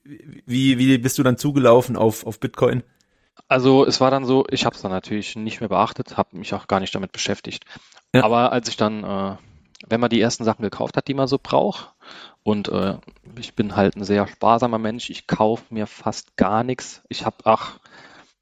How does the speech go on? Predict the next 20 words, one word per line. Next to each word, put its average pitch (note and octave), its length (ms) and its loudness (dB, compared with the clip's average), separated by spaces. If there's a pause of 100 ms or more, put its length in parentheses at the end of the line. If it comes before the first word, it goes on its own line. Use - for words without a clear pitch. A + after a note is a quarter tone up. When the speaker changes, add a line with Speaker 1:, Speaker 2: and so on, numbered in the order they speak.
(480)
Speaker 2:
berufsbedingt, B2 580 2
ich - 100 -4
hab - 100 -4
fast - 300 -8
keine A#2+ 240 -2
Be-, A#2 180 -2
Verträge, C#3+ 640 0
ich A#2 100 -6
hab - 160 -6
gar B2+ 180 0
nix. - 400 -10
So, G#2+ 240 -2 (140)
es - 160 -20
kommt A#2 240 -4
einfach A#2 320 -4
nur A#2 240 0 (1400)
das - 160 -4
Gehalt A#2 260 2
aufs - 140 -6
Konto A#2+ 440 2